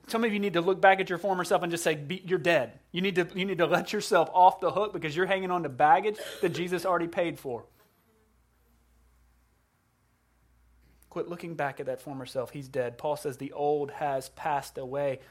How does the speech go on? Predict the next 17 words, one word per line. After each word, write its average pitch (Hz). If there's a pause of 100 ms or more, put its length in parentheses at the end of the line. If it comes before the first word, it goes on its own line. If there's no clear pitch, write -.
(200)
Behold, 135 (240)
the 135
new 139 (160)
has -
come." 127
The 123 (100)
old 165
is 127
gone. 151
That's 131
not 127
you 139
anymore. 135 (1400)
That's -
not 135
your 139
identity. 131